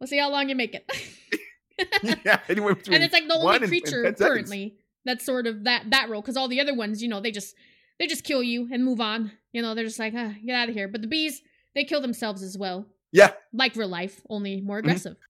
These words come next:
Speaker 2: I'd rather be like, I'd rather be like a tree got, like, a mark with, with, with
Speaker 1: Yeah.
Speaker 2: hearts. Yeah, I would hurt, but still, I'm like, "I'm still, still living, still, you know, breathing."
Speaker 1: Which actually
Speaker 2: Stick in the
Speaker 1: early on,
Speaker 2: air.
Speaker 1: I kept
Speaker 2: Like,
Speaker 1: trying to,
Speaker 2: I'm
Speaker 1: like,
Speaker 2: fine.
Speaker 1: kill myself on the trees. I was like, "Do any of these tree branches kill me? Like, can I jump on them?"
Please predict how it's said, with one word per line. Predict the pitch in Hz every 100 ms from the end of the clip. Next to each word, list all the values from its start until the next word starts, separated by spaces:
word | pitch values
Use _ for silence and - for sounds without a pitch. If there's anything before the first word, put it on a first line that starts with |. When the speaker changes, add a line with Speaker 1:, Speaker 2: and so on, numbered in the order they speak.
| _
Speaker 2:
I'd | 120
rather | 156 143
be | 135
like, | 127 - 139
I'd |
rather | 165 175
be | 165
like | 139
a | 123
tree | - 160 156
got, | 135
like, | 135
a | 113
mark | 117 120 139 -
with, | 117
with, | 110 101
with | 101 113 110 104
Speaker 1:
Yeah. | 277
Speaker 2:
hearts. | 123 - 143
Yeah, | 196
I |
would | 131
hurt, | - 143 95 _ _ _
but | 117 110
still, | - 110
I'm | 104
like, | 95
"I'm | 127
still, | 131 131 104
still | 139
living, | 101 160 135 131
still, | - 117
you | 98
know, | 92
breathing." | 73 127 113 120 - -
Speaker 1:
Which | 254
actually | 269 571 403 330
Speaker 2:
Stick | -
in | 381
the |
Speaker 1:
early | 269
on, | 233
Speaker 2:
air. | 247
Speaker 1:
I |
kept | 349 -
Speaker 2:
Like, | 302
Speaker 1:
trying | 285 277
to, | 269
Speaker 2:
I'm | 240
Speaker 1:
like, | 226
Speaker 2:
fine. | 226 277
Speaker 1:
kill | 240
myself | 247 302 285
on | 262
the | 240
trees. | - 262 262
I |
was | 233
like, | 214 214
"Do | 254
any | 294 330
of | 330
these | 320 277
tree | 294
branches | 262 285 285 302 277
kill | 269 254
me? | 302 320
Like, | 208 294
can | 226
I | 220
jump | 277 269
on | 294
them?" | 294 294